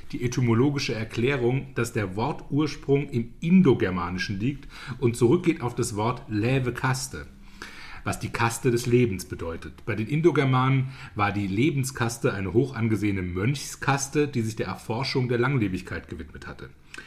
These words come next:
Sie lebten vegetarisch asketisch und ernährten sich hauptsächlich von einer in viereckigen Formen gebackenem Linsennussbrot,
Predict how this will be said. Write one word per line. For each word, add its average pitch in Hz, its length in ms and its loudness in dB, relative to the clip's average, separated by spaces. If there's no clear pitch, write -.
Sie 143 140 2
lebten 131 340 4
vegetarisch 113 560 2
asketisch 170 560 0
und 120 100 -4
ernährten 117 360 -2
sich 98 180 -6
hauptsächlich 127 560 -2
von 117 120 -4
einer 107 220 -2
in 101 140 -8
viereckigen 120 640 -2
Formen 131 400 0
gebackenem 104 480 -2
Linsennussbrot, 120 1120 2